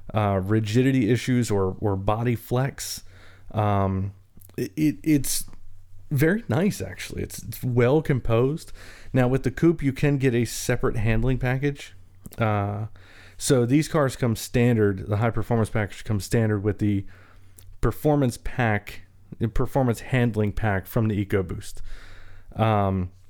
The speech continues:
and then if you step up to the extra handling package on the EcoBoost, uh, H P P Coupe, uh, you will get, uh, two sixty-five tires all around, nineteen inch tires,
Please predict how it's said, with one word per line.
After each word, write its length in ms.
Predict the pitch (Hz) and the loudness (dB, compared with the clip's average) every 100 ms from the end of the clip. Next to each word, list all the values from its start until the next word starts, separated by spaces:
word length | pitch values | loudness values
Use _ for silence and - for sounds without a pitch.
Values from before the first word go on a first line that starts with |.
| - - | -8 0
and 160 | 120 | 2
then 200 | 117 113 | 4 4
if 240 | 120 113 117 | 2 0 2
you 220 | 113 110 | 2 2
step 340 | - - 127 | 0 0 2
up 140 | 127 - | 2 2
to 160 | 120 | 0
the 360 | 104 104 101 98 - - - - - | 2 2 2 0 -4 -12 -12 -8 0
extra 380 | 151 - 131 | 0 2 0
handling 400 | 104 110 92 92 | 2 2 2 0
package 580 | 90 95 92 95 95 - - | 0 -2 -2 -4 -6 -8 -2
on 340 | 113 110 104 | 0 2 2
the 360 | 98 98 92 92 - - - - - | 2 2 0 -4 -8 -20 -20 -20 -2
EcoBoost, 680 | 120 113 104 101 98 - - - - - - _ - - | 0 2 0 2 0 -2 -12 -18 -20 -20 -20 _ -20 -6
uh, 180 | 113 101 | -2 0
H 280 | 90 113 - | 0 0 0
P 140 | - 110 | -2 -2
P 240 | - 104 | 0 -2
Coupe, 400 | - - 226 - - - - - - - - - - | 0 2 2 2 -2 -4 -14 -16 -18 -18 -14 -8 -2
uh, 280 | 110 107 107 | 2 2 2
you 200 | 113 123 | 2 4
will 140 | 117 | 4
get, 540 | 104 107 98 - - - - - | 4 2 2 -4 -14 -16 -16 -4
uh, 240 | 107 98 95 | 0 0 0
two 160 | - | 0
sixty-five 640 | 127 131 - 110 - 101 95 | 0 0 -2 -2 2 2 0
tires 400 | 107 101 101 95 | 0 2 2 0
all 160 | 95 | 0
around, 340 | 92 101 101 98 | 0 0 2 2
nineteen 360 | 101 98 110 | 0 0 0
inch 180 | 98 90 | 0 0
tires, 340 | 104 98 92 | -2 -2 -2